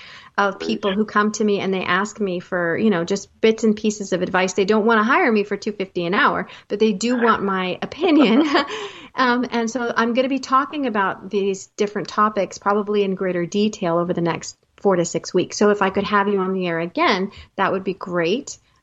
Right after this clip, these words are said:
Speaker 1: Um,
Speaker 2: That'd be
Speaker 1: and if
Speaker 2: wonderful. Thank you.
Speaker 1: and I can just have people reach out to me to reach out to you. I don't mind directing them to you in any way.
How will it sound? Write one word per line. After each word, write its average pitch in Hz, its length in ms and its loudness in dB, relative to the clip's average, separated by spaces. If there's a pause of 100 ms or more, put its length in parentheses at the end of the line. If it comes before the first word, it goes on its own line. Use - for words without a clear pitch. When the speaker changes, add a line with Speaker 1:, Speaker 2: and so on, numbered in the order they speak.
(100)
Speaker 1:
Um, 185 260 0
Speaker 2:
That'd 175 140 4
be 208 60 2
Speaker 1:
and 196 100 2
if - 20 4
Speaker 2:
wonderful. - 360 4
Thank - 260 -6
you. 151 100 2
Speaker 1:
and 190 160 2
I 190 120 0
can 208 220 0
just 196 220 -4
have 196 240 0
people 214 320 -2
reach 190 240 -2
out 170 200 -2
to 208 100 -4
me 208 280 2
to 208 140 -6
reach 185 240 -2
out - 180 -2
to 226 100 -2
you. 262 200 4
I 185 120 0
don't 190 180 -2
mind 180 240 0
directing 175 400 -2
them 170 200 -2
to - 120 -4
you 170 120 0
in 165 100 0
any 175 200 4
way. 294 300 4